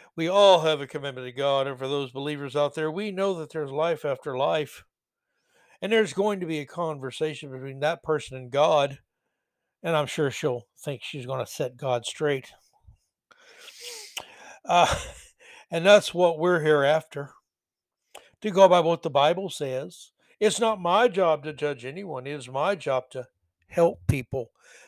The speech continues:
Now, she's a liberal Democrat, <laughs> obviously. I'd say leftist Democrat,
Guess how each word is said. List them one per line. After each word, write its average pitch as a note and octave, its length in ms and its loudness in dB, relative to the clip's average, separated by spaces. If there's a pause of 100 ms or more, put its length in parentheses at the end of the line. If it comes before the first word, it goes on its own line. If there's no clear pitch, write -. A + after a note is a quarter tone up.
(120)
Now, E3+ 200 2
she's B3 340 0
a B3+ 80 6
liberal F#3+ 480 4
Democrat, D3+ 520 0
<laughs> - 20 2
obviously. B2+ 880 -2 (480)
I'd D3 140 -2
say C3+ 140 -4
leftist D3 460 -6
Democrat, A#2+ 480 -8